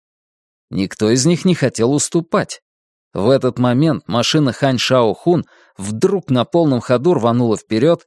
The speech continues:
и сбила Сюн Гуанцзуна. Позднее тот скончался в больнице от полученных травм.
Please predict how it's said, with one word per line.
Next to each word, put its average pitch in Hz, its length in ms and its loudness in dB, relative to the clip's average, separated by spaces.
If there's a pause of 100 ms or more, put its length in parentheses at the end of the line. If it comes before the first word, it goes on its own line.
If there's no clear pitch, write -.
(140)
и 185 80 0
сбила 147 480 2
Сюн 127 400 0
Гуанцзуна. 123 760 -2 (680)
Позднее 107 460 0
тот - 240 -2
скончался 147 640 0
в 82 60 -10
больнице 98 540 -2
от 131 180 -2
полученных 98 640 -4
травм. - 420 -10